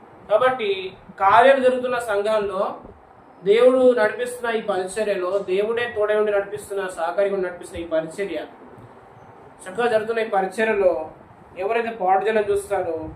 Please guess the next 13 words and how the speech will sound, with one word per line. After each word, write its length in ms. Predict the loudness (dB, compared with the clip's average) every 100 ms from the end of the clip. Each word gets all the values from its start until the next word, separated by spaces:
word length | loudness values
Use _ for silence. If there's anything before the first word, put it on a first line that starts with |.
| -16 -20 -20 -20 -4
వాళ్ళు 360 | 4 6 6 4
ఒకవేళ 840 | -6 -14 -14 -6 0 4 6 6 4 -12 -10
వారి 180 | 0 0
చెడుతనం 500 | 0 -6 -2 2 2
మానుకొని 720 | 2 0 0 -2 -2 -2 -4 -6 -16 -20
మారుమనసు 440 | -2 2 2 0 -2
పొందితే 580 | -4 -4 -4 -6 -8 -10 -20 -20 -20 -20 -20 -20 -20 0
వారి 200 | 4 4
హృదయాలు 380 | 2 2 6 6
క్షమించబడతాయి. 640 | 4 0 0 -2 -2 -4 -14 -10
ఇరవై 140 | 0 2
రెండవ 160 | 4
వచనం 320 | 2 0 -6